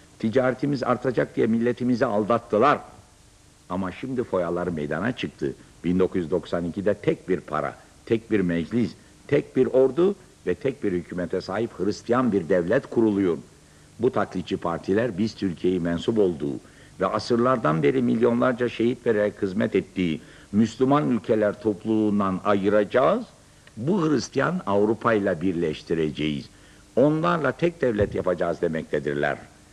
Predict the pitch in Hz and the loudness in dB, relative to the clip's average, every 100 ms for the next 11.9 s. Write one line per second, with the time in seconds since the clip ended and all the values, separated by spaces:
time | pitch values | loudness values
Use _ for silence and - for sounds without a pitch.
0 | - - - 101 120 135 - 101 101 113 | -20 -20 -2 2 4 2 0 0 2 0
1 | 120 113 101 87 90 95 80 87 85 82 | 0 -2 -2 -2 -2 -2 0 2 4 2
2 | - 78 76 82 117 - 143 160 - - | 0 0 0 2 0 0 -2 -2 -6 -16
3 | - - 95 - 123 135 143 160 143 120 | -18 -2 -2 0 -4 -4 -6 -2 0 0
4 | 117 - 151 190 127 87 98 85 73 78 | -2 -4 2 2 2 2 2 2 2 -4
5 | - - - - - 113 143 123 107 95 | -6 -20 -20 -20 0 4 4 0 -4 -6
6 | 98 131 139 131 92 92 - 127 - 127 | -8 -6 -2 -2 -2 -4 -4 -6 -2 -2
7 | - 135 - 107 80 92 87 120 131 123 | 0 -4 -2 -2 2 0 2 0 2 2
8 | 101 95 80 - - - - 113 160 165 | 2 0 -6 -12 -20 -20 -14 -4 -4 0
9 | 131 113 107 107 107 101 147 117 98 98 | -2 -2 0 2 2 -2 -4 -2 -2 -2
10 | 95 107 - 92 - 110 123 104 107 131 | 0 -2 -2 -6 -2 0 2 2 2 2
11 | 98 85 87 - 82 - 80 76 82 | 2 2 -2 -2 -4 -2 -4 0 -2